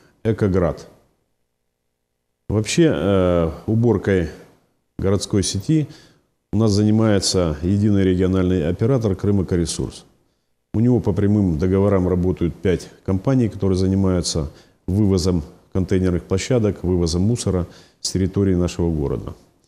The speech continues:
Наше муниципальное предприятие, это «Экоград», вывозит львиную долю, я скажу, где-то до восьмидесяти процентов мусора с контейнерных площадок.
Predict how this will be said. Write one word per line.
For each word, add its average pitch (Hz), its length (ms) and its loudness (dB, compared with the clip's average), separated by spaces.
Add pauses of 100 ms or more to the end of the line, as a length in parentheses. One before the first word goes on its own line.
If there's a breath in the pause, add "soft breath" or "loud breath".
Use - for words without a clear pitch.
(420)
Наше 139 320 2
муниципальное 92 600 0
предприятие, 82 680 0
это 80 280 -4
«Экоград», 87 600 -4 (500)
вывозит 104 600 2 (380)
львиную 92 460 2
долю, 110 500 0
я 80 180 0
скажу, 87 340 -2
где-то 80 380 -2 (380 loud breath)
до 104 160 2
восьмидесяти 92 500 0
процентов 87 640 -2 (160)
мусора 95 380 0
с - 80 -4
контейнерных 90 500 -2
площадок. 69 480 -6